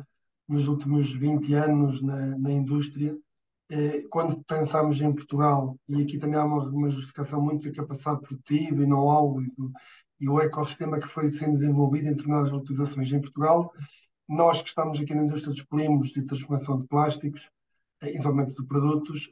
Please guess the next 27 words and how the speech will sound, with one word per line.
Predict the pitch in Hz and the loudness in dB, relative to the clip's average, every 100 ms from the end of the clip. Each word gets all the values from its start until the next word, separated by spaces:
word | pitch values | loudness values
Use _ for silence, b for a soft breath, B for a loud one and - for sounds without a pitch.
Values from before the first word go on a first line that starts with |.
| 147 | -2
eh, | 143 143 | 0 0
quando | 151 151 | -2 -4
pensamos | 156 156 160 147 139 | -2 -2 0 0 2
em | 151 | 0
ferramentas | 147 - 151 151 147 - | 0 -2 -2 -2 -2 -6
para | 143 | -12
produzir | 147 131 143 147 135 123 | -6 0 2 4 4 0
e | 127 127 127 127 139 | -6 -4 -4 -6 -8
moldes, | 135 151 147 131 | -2 2 2 0
pensamos | - 143 151 143 131 | -2 -4 0 -2 2
Marinha | 143 151 147 | 2 4 4
Grande | 151 147 131 - _ _ _ _ _ _ | 4 2 0 -4 _ _ _ _ _ _
e | 151 | 0
Oliveira | 147 143 | 2 2
das | 156 147 | 0 0
Mães, | 151 180 196 196 - | 2 4 4 0 -4
que | 151 | -4
há | 143 | -4
também | 143 143 | 0 2
uma | 143 | 2
justificação | 135 143 139 - - 143 147 | 2 -2 -4 -10 -8 -6 -2
aqui | 139 143 | -2 0
de | 143 | 4
indústrias, | 143 139 147 147 139 131 - _ _ _ _ _ | 4 4 2 2 -2 -4 -8 _ _ _ _ _
eh, | 147 143 | -4 -2
automóvel, | 147 151 151 160 156 139 135 | 0 0 2 4 4 2 -2
que | 135 | -8